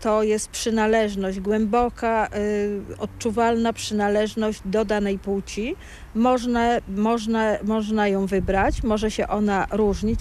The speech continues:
od tej, która, y, jest ogłoszona w dniu narodzin.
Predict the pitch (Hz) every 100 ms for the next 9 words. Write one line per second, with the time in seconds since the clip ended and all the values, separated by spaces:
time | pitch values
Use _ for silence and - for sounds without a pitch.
0 | - 202 - - 202 233 - - 226 202
1 | 202 208 - - - - - - - -
2 | 202 202 202 190 202 214 214 - 247 214
3 | 226 - 220 202 196 196 185 208 202 190
4 | 185 160 160